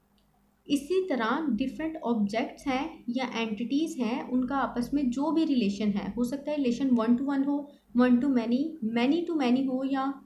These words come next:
कोई भी हो सकता है, तो उसको हम कहेंगे कि this is the relational model of database।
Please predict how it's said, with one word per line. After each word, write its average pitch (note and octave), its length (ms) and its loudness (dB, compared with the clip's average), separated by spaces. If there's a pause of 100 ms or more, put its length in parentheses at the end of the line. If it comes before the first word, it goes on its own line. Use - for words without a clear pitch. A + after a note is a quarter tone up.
कोई D#4+ 180 0
भी E4 100 0
हो D4 140 2
सकता F#3 320 -6
है, - 180 -12 (280)
तो C4+ 80 0
उसको D4+ 240 -2
हम D#4 200 0
कहेंगे A3+ 320 -2
कि D4+ 220 -6
this D#4 280 -2 (220)
is B3 220 0 (100)
the G#3+ 140 2 (540)
relational C4 720 4
model A3 380 2
of - 160 -2 (480)
database। F3+ 680 -4